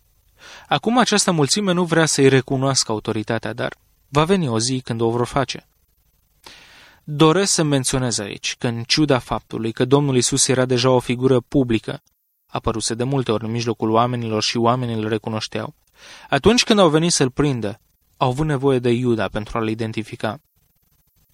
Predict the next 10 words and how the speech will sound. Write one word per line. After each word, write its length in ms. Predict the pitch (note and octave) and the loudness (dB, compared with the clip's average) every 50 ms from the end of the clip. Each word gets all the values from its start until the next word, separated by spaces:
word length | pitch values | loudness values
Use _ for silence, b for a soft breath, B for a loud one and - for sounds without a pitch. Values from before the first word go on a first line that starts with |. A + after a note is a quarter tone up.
| _ _ _ _ | _ _ _ _
Dragii 340 | - - B2 B2+ B2 B2 A#2+ | -8 -2 0 0 0 0 -2
mei, 240 | A2+ A2 G#2 G#2+ - b b b b b b b b b b _ _ | -4 -4 -6 -6 -10 b b b b b b b b b b _ _
Pavel 420 | - D3+ D#3 D#3 C3+ B2+ A#2 A#2 | 2 2 2 2 2 0 0 0
precizează 800 | - - B2+ B2 - - B2+ A#2 A2+ C#3 C3+ C3 A#2 G#2+ A2 G#2 | 0 0 0 0 0 0 -2 -2 0 0 0 0 0 -4 -6 -8
că 140 | - - G#2+ | -8 -8 -6
pentru 280 | - B2+ A#2+ - A#2+ | -4 -4 -4 -4 -6
cei 200 | A#2 - - E3+ | -4 0 0 0
ce 140 | E3+ - D3+ | 2 0 0
sunt 260 | - - D3 C#3 B2+ | -2 -2 -4 -6 -4
pierduți, 580 | - C3 B2 A#2 A#2 A#2 G#2+ G#2 - - - - | -2 0 0 0 0 -2 -6 -6 -6 -8 -10 -10